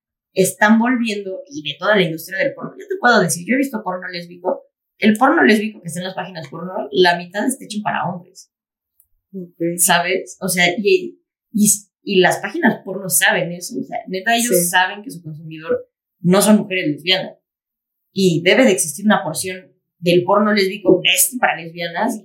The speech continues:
Speaker 1: y este para hombres,
Speaker 2: Hombres.
Speaker 1: ¿sabes? O sea, un noventa y cinco por ciento. Sin embargo, para la sociedad no existe, ¿sabes?
Speaker 2: Ujú.
Speaker 1: Pero es como de esas cosas prohibidas, ¿sabes?
Speaker 2: Sí.
Speaker 1: O sea, que todos se hacen de,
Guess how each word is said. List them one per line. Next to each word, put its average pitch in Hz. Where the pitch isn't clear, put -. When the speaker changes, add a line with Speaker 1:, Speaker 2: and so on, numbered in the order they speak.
Speaker 1:
y 156
este 156
para -
hombres, 185
Speaker 2:
Hombres. -
Speaker 1:
¿sabes? -
O 160
sea, 160
un 190
noventa 185
y 165
cinco 196
por 160
ciento. 214
Sin 202
embargo, 196
para 165
la 165
sociedad 160
no 127
existe, -
¿sabes? 175
Speaker 2:
Ujú. -
Speaker 1:
Pero 214
es 233
como 262
de 190
esas 208
cosas 190
prohibidas, 175
¿sabes? 175
Speaker 2:
Sí. 170
Speaker 1:
O -
sea, 165
que 208
todos 208
se 214
hacen 196
de, 175